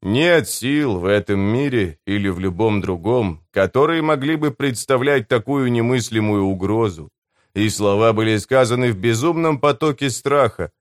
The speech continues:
скорее всего, личного по природе. Тот, кто идёт впереди, видно, уже сталкивался с этим Рилландарасом, и от этой встречи пострадал Диверс.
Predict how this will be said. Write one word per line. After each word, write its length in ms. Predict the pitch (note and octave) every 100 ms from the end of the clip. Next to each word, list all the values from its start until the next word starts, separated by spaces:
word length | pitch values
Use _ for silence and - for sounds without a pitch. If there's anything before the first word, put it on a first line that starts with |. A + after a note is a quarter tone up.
| _ -
скорее 340 | - G3 A3
всего, 300 | E3 F#3+ F3+
личного 560 | F#3 F3+ - D#3 C#3 B2+
по 160 | C3+
природе. 600 | A#2 C3 B2+ C3+ G2 F2+ D2+ _ _
Тот, 240 | A#2 A2+ -
кто 160 | - A#2
идёт 240 | A2 A#2+ G2+
впереди, 540 | - A2 A2 A2 C3
видно, 360 | A2+ A#2+ A#2 A2+
уже 220 | G#2+ A2+
сталкивался 920 | - C#3 C#3+ B2 A2 G2 F#2 E2 F2
с 100 | E2+
этим 380 | G2 F2+ F#2 F#2
Рилландарасом, 1040 | G2 G2+ G2 F#2+ F#2+ G2 G#2 G2 - E2 - _ _
и 80 | G2
от 220 | G2+ G2
этой 280 | B2 A#2 A2
встречи 520 | F#2+ - A#2 A#2 G#2+
пострадал 680 | F#2 G#2 - G#2 G2+ G#2+ G#2
Диверс. 680 | G2+ A#2+ A#2+ E2 D2 - -